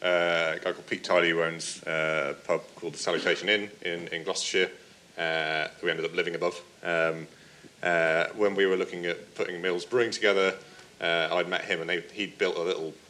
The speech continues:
two and a half barrel, uh, kit out the back of the pub. Uh, and I, we were looking for a premises and somewhere to make, somewhere to make work. We didn't have any money to buy a brew kit or anything, so, uh, got in contact with him to ask if we could, uh, make work there. Uh, and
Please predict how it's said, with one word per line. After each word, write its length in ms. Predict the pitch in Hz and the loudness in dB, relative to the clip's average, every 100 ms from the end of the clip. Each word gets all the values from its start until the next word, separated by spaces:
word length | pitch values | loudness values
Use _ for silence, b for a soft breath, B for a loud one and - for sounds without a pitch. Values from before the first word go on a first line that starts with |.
| - | -8
two 120 | 98 | -4
and 80 | 82 | -2
a 40 | |
half 180 | 80 82 | -4 -4
barrel, 360 | 87 82 80 78 - - - | 0 0 0 -4 -14 -20 -16
uh, 200 | - - - | -12 -10 -6
kit 180 | - - | -2 -2
out 120 | 78 | -4
the 60 | 67 | -6
back 140 | 76 | -8
of 60 | 71 | -8
the 60 | |
pub. 220 | - 85 - - b b b - | -6 -6 -6 -12 b b b -8
Uh, 500 | 85 78 76 73 76 | -4 -2 -2 -4 -6
and 120 | - 80 | -8 -6
I, 300 | 78 78 - - - - - 80 87 | -4 -6 -8 -16 -18 -18 -16 -14 -8
we 80 | 95 | -4
were 80 | |
looking 240 | 98 - 87 | -4 -4 -4
for 80 | 87 | 0
a 40 | |
premises 460 | 151 151 135 131 - | 4 6 6 6 4
and 80 | |
somewhere 220 | 92 98 85 | 0 0 -2
to 80 | |
make, 180 | 87 87 - - | -2 -2 -4 -12
somewhere 240 | - 92 | -4 -4
to 80 | 85 | -2
make 160 | 87 85 | -2 2
work. 300 | 113 110 90 | 4 4 2
We 80 | |
didn't 80 | 87 | -2
have 100 | 78 | -4
any 80 | 80 | -6
money 180 | 87 85 | -4 -4
to 200 | 90 80 - - - | -4 -6 -8 -18 -2
buy 120 | 87 | 0
a 40 | 78 | 2
brew 160 | 104 | 2
kit 100 | 87 | 2
or 80 | 87 | 0
anything, 240 | 87 87 | 0 -4
so, 220 | 82 80 82 - 92 | -2 -2 -2 -8 -10
uh, 160 | 82 80 | -6 -6
got 160 | 90 | -6
in 60 | 85 - | -8 -12
contact 240 | 82 80 | -10 -8
with 100 | 82 | -8
him 160 | 82 80 | -8 -10
to 140 | - 78 | -10 -8
ask 200 | 76 - | -8 -10
if 100 | - | -10
we 100 | 87 | -8
could, 140 | - - b b b b b - | -8 -12 b b b b b -14
uh, 220 | - 50 - | -12 -12 -8
make 180 | 85 87 | -6 -2
work 220 | 92 85 | -2 0
there. 220 | 90 87 - - | 0 -2 -6 -6
Uh, 260 | 82 80 78 - b b - | -2 -2 -4 -10 b b -4
and 220 | 90 | -4